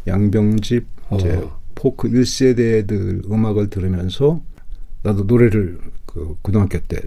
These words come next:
Speaker 1: 조금 만들기 시작을 하고.
Speaker 2: 아, 이미 고등학교 때 노래를 만드셨어요?
Speaker 1: 예. 그러다가
Speaker 2: 음.
Speaker 1: 이제, 이제 바이올린으로 음대를 지망을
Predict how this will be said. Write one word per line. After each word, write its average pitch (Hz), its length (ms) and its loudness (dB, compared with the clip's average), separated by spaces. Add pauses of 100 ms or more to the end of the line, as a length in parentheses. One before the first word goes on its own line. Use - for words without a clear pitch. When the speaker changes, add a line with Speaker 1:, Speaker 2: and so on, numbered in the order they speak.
(100)
Speaker 1:
조금 - 300 -2
만들기 85 360 0
시작을 - 340 -2
하고. - 360 -2 (100)
Speaker 2:
아, 104 300 0 (100)
이미 113 160 2
고등학교 135 480 2
때 107 140 0
노래를 101 320 4
만드셨어요? 90 600 -4 (160)
Speaker 1:
예. 85 300 2 (520)
그러다가 123 880 2
Speaker 2:
음. 110 160 -2
Speaker 1:
이제, 95 200 -8 (600)
이제 - 120 -8
바이올린으로 131 1080 4
음대를 117 920 2
지망을 107 800 -2